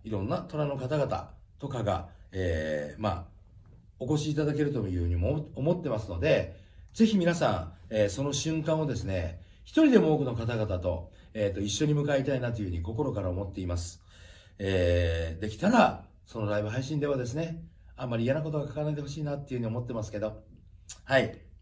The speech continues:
ということで、あのー、改めてですね、えー、僕の方から、本当の最後の最後になりますけれども、もう一度だけ、えー、お伝えさせてください。えー、今日の今日まで、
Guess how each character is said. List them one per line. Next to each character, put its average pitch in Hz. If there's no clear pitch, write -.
と 165
い 170
う 165
こ 175
と 170
で、 131
あ 113
の 107
ー、 143
改 160
め 143
て 104
で 95
す 90
ね、 147
え 107
ー、 101
僕 104
の 113
方 123
か 110
ら、 90
本 190
当 208
の 202
最 208
後 151
の 120
最 135
後 113
に 107
な 104
り 110
ま 113
す 113
け 123
れ 123
ど 185
も、 143
も 170
う 208
一 196
度 202
だ 185
け、 -
え 113
ー、 -
お 110
伝 113
え 104
さ 107
せ -
て 120
く 110
だ 110
さ 131
い。 98
え 98
ー、 -
今 143
日 113
の 104
今 185
日 165
ま 123
で、 87